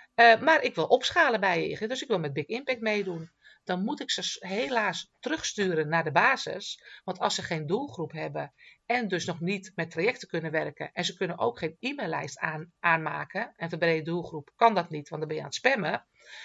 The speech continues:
eh, kan ik ook niet met ze gaan opschalen. Dus met geen doelgroep kiezen gaat ook straks de verdere groei van je praktijk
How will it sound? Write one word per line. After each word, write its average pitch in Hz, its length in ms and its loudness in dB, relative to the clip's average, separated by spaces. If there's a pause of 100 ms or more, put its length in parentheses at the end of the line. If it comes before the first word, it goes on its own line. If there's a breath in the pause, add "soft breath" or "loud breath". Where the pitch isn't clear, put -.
(260 loud breath)
eh, 214 320 12 (260)
kan 294 200 12
ik - 140 0
ook 185 180 2
niet 214 160 -4
met 190 160 -2
ze 180 80 -10
gaan - 180 -6
opschalen. - 680 -6 (520 soft breath)
Dus 220 380 2
met 214 340 4
geen 233 380 2
doelgroep 233 420 -2
kiezen - 580 -6 (200)
gaat 185 340 0
ook 220 260 2
straks - 760 2 (180)
de 165 260 -4
verdere 220 400 2
groei 165 300 -8
van 170 140 -2
je 160 100 -4
praktijk 156 560 -6